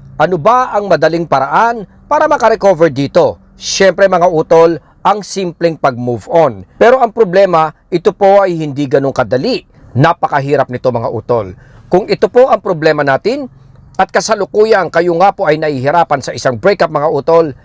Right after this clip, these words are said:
nasa tamang channel ka sa mga oras na to. Dahil ngayon po mga utol ay tutulungan kita kung papaano mo lulatasin ito at kung papaano mo malalagpasan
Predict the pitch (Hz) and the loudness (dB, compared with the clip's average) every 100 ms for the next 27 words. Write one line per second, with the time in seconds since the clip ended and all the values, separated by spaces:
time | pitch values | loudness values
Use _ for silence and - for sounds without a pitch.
0 | - - 135 196 - 175 - 185 185 180 | -20 -6 0 0 0 -4 0 0 0 -4
1 | - 165 160 156 139 135 143 131 131 127 | -4 -2 -2 -4 -4 -4 -2 -2 -2 -2
2 | 123 - 113 156 151 98 - - 165 247 | -2 -6 -6 0 0 0 -8 -6 0 2
3 | 262 269 269 269 269 262 233 220 220 175 | 2 0 0 0 0 0 -2 -2 -2 -2
4 | 151 175 165 156 151 147 208 180 175 - | -2 -2 0 0 0 -2 -2 -2 -2 -6
5 | - - 208 240 208 202 202 196 180 156 | -12 -6 -2 0 0 0 -2 -2 -4 0
6 | 165 147 - 185 - 160 98 - - 147 | -2 -2 -4 -4 0 0 -2 -8 -6 -4
7 | - 170 156 151 165 190 180 156 160 - | -4 -2 -2 0 -2 -2 0 2 2 -2
8 | - 143 175 180 170 - 151 - 233 254 | -12 -2 0 2 0 -2 -2 2 0 0